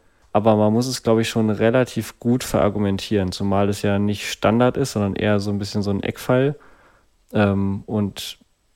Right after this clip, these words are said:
ich glaube, kann mir nicht gut vorstellen, dass man mit dem Finanzierungsmodell quasi auf dem Markt durchkommt.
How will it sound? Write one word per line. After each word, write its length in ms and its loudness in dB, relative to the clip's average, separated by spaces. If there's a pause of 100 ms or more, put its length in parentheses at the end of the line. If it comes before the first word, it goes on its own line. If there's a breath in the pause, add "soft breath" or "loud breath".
(160)
ich 180 -12 (340)
glaube, 340 0
kann 340 0
mir 100 2
nicht 160 -4
gut 100 -6
vorstellen, 380 2
dass 140 -2
man 220 0
mit 180 -2
dem 120 0
Finanzierungsmodell 1160 0 (180)
quasi 340 -2
auf 200 0
dem 420 -2
Markt 400 -4
durchkommt. 480 -8